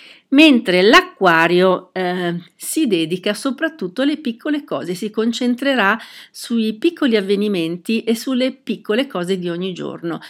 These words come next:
Eh, l'Acquario di solito pensa in grande,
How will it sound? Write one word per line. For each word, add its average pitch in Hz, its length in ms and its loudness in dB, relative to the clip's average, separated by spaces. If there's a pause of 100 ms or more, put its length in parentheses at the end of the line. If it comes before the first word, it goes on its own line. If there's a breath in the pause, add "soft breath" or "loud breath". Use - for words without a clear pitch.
(200 loud breath)
Eh, 180 180 -8
l'Acquario 202 460 2
di 190 80 -2
solito 202 380 -2
pensa 190 400 -2
in 226 180 2
grande, 294 720 4